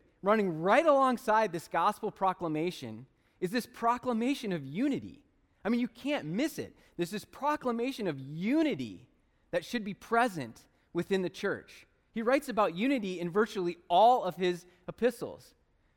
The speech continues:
that unity should be a part of the, the body in Galatia, that unity should be a part of the Roman church,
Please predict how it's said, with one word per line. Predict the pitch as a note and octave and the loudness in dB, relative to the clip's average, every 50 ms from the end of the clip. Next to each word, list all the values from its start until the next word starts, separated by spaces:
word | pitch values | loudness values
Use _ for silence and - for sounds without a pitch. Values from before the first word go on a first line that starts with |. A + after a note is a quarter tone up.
| _ _ _ | _ _ _
that | - - - | -10 -10 -8
unity | D#3+ D3 D#3 F3 G#3+ C4+ D4+ C#4+ C4 F#3+ E3 D3 C3+ | -8 -6 -2 0 2 4 4 2 2 0 -4 -6 -6
should | - - E3 | -6 -10 -8
be | D3+ E3+ E3+ | -4 -4 -4
a | E3 | -4
part | - - F#3+ G3 G3+ G3+ | -2 0 2 2 2 2
of | F#3 D#3+ | 0 -2
the, | D#3+ D#3+ D3+ D3 - - _ _ _ _ | -2 -2 -2 -2 -6 -12 _ _ _ _
the | - E3+ | -6 -2
body | C3+ B2 E3+ F3+ G3 G#3 G3+ F#3+ E3+ D#3+ | 2 4 6 8 6 6 6 2 0 0
in | E3 D#3 | -2 -2
Galatia, | - D#3 D3 D#3 D#3+ F3 F3 - - C3+ A2 G#2+ - _ _ - | -2 0 0 2 2 0 0 -4 -6 -10 -10 -10 -12 _ _ -10
that | - - - | -10 -8 -8
unity | C#3+ D3+ G3 B3 D#4 D#4+ D4 A3+ G#3 E3+ C#3+ | -4 2 4 6 6 6 4 2 0 -4 -6
should | - - F#3 E3 | -6 -8 -10 -6
be | D#3 F3+ | -4 -4
a | E3+ D#3 | -4 -4
part | - - G3+ G#3+ G#3+ G3 | 0 2 4 4 4 4
of | - D#3 D3+ | 2 -4 -4
the | E3 | -2
Roman | D#3 D3+ E3+ F3 F#3 F3+ E3 D#3 | 0 2 2 2 2 2 -2 -4
church, | - - F3+ E3+ C3+ - - - - | -6 -6 -6 -6 -6 -8 -12 -20 -20